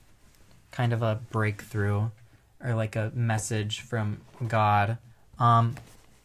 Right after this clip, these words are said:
where he, um, he basically got a bunch of, like, writings in his head, and he got a bunch of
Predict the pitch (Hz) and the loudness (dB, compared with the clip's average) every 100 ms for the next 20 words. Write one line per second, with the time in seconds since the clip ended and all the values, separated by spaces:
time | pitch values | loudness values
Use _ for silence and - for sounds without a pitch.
0 | - - - - - - - - _ - | -20 -20 -20 -20 -20 -20 -20 -20 _ -12
1 | - - - _ - - - _ - 131 | -12 -14 -20 _ -20 -20 -20 _ -10 0
2 | 123 120 117 117 120 - - - - - | 4 4 4 2 -2 -10 -20 -20 -20 -20
3 | - 143 135 131 131 131 - - - - | 0 4 6 6 4 2 -4 -18 -20 -20
4 | - - - - - - 135 123 110 107 | -20 -20 -20 -20 -20 -6 2 4 2 -2
5 | 120 - - - - - - _ _ _ | -6 -12 -18 -18 -18 -18 -20 _ _ _
6 | _ - - 131 135 131 135 135 123 120 | _ -18 -6 -2 -2 -2 -4 -2 0 2
7 | 117 120 120 117 - - 107 104 110 110 | 2 0 -2 -6 -8 -8 -6 -4 -2 0
8 | 110 110 104 104 101 107 - 104 123 147 | 0 0 -2 -4 -6 -6 -6 -8 -10 -10
9 | 120 110 110 107 107 104 101 110 104 - | -8 -4 -2 -2 -2 -6 -6 -8 -8 -12